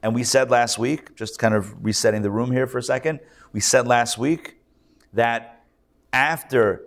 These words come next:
his name change, the Torah itself still calls him the original name. And it switches back and forth. It says Yaakov, Yisrael, Jacob, Israel. It uses them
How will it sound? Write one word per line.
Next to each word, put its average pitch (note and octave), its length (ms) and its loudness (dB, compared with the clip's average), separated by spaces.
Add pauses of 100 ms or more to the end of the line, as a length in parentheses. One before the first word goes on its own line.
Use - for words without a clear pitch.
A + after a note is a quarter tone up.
(140)
his A2+ 220 0
name D#3+ 320 -2
change, F2+ 680 -8 (300)
the A#2+ 100 -4
Torah D3+ 420 6
itself D3+ 480 2
still F#3 320 -2
calls F3+ 400 0
him C#3 220 0 (220)
the E3+ 100 8
original F3+ 380 6
name. F3+ 320 -2 (480)
And D#3 100 8
it D#3+ 120 6
switches F#3 360 2
back F3+ 300 -2
and F3 120 -6
forth. F#3 420 -2 (500)
It C3+ 100 -2
says B2+ 240 4
Yaakov, D3 500 2
Yisrael, D#3 460 0
Jacob, D3+ 460 -2
Israel. E3 560 -2 (300)
It D3+ 280 2
uses F3+ 480 2
them F3 380 0